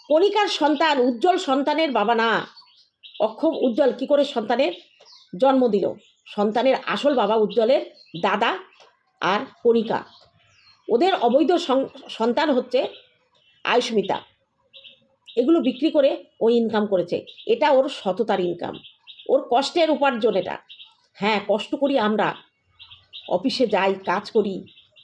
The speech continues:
এটাও তো একটা ডেলি লেবারের মতো না? কাজ না করলে তো পয়সা দেবে না, ছুটি কদিন পাবো? যারা মাঠে কাজ করে তাদেরও কিন্তু কষ্ট করতে হয়। যারা ডেলি ব্লগার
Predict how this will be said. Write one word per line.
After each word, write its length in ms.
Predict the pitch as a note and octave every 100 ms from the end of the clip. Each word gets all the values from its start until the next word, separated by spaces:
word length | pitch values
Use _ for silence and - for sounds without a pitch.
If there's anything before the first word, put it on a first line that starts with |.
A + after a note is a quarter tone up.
| -
এটাও 200 | - E4
তো 80 | F#4
একটা 180 | E4+ D#4
ডেলি 280 | A3 B3 D4+
লেবারের 340 | B3+ A3+ G#3+
মতো 200 | G3 G3+
না? 300 | G#3 D#4+ A3+ _ - -
কাজ 160 | A#3+
না 160 | C4+ D4+
করলে 220 | C#4+ C#4
তো 100 | C#4+
পয়সা 280 | C4+ C#4+ D4+
দেবে 180 | D4 D4+
না, 160 | F#3+ -
ছুটি 200 | - E4+
কদিন 260 | C4+ B3 A3
পাবো? 240 | - - - _ _ _ _ _ _ _ -
যারা 200 | D#4 F4+
মাঠে 260 | D#4 E4+
কাজ 220 | G4+ F#4+
করে 260 | F#4+ C4 G#3 - _ _ _ _ _
তাদেরও 300 | G#3 C4+ F4
কিন্তু 440 | E4+ B3+ A#3+ - _ _
কষ্ট 240 | G3+ G#3 C#4
করতে 280 | A#3 -
হয়। 200 | F#3 F3 - _ _ -
যারা 200 | G#3 A#3
ডেলি 260 | A3 B3
ব্লগার 360 | B3 C#4 C4 F4